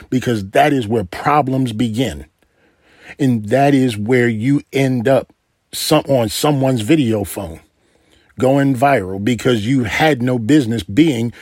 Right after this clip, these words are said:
in that, in that place that you chose to be in at that time. But God is letting us know that if we are with him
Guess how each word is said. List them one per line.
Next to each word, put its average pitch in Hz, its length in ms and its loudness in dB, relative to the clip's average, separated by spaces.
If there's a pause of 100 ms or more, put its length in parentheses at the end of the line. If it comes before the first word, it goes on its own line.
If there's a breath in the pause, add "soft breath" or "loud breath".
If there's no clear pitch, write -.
(240 loud breath)
in 131 240 0
that, 123 260 0
in 120 220 -2
that 120 200 -2 (220)
place 127 420 0 (680)
that 127 300 -2
you 135 160 -2
chose 135 300 2
to 139 80 2
be 185 180 2
in 120 100 0
at 101 220 -4
that 104 160 -6
time. - 300 -10 (320 loud breath)
But 113 260 0
God 151 300 4
is 139 160 2
letting 143 320 2
us 139 180 -2
know 117 240 -2
that 104 300 -8
if 113 240 -6
we 139 320 0
are 90 180 -6
with 113 380 0
him 170 360 0